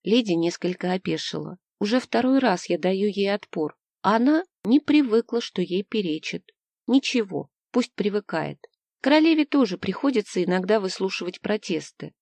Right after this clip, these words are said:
а некоторые вещи и вовсе запрещены.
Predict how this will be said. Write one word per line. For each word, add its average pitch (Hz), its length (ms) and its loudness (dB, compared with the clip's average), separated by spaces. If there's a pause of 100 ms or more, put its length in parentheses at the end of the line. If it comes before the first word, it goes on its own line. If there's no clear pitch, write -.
(120)
а 170 120 4
некоторые 165 560 0
вещи 190 520 -2 (220)
и 294 100 0
вовсе 175 420 -2
запрещены. 151 840 -6